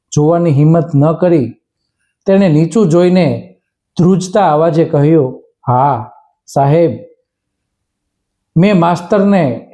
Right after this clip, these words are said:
શાળાના ગલ્લામાંથી પૈસા કાઢતા જોયા હતા."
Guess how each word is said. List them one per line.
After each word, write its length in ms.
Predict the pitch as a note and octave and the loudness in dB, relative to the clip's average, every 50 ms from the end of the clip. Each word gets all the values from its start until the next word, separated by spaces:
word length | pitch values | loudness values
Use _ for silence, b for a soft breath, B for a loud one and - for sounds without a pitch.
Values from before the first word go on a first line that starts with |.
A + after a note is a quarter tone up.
| - - | -14 -6
શાળાના 400 | - F3+ F3+ G3 F#3+ F#3+ F#3+ F3+ | -2 0 0 0 0 0 0 0
ગલ્લામાંથી 680 | C#3 C#3 D#3 D#3+ F3 F#3 F3+ E3+ E3+ F3 - - E3+ | 0 2 2 2 2 2 2 0 0 -2 -2 -2 -4
પૈસા 400 | C3 - C#3+ D3 C#3+ - E3+ D#3+ | -2 0 -2 -2 0 -2 -2 -2
કાઢતા 400 | D3+ - D3 C#3 - - E3 C#3+ | -2 -2 -4 -4 -4 -2 -2 -2
જોયા 400 | G#2+ G#2+ A#2+ B2 C3 C#3+ D3 C3 | -2 -2 -2 0 0 2 2 0
હતા." 260 | A2+ G#2 - A2+ G#2+ | -2 -4 -8 -14 -14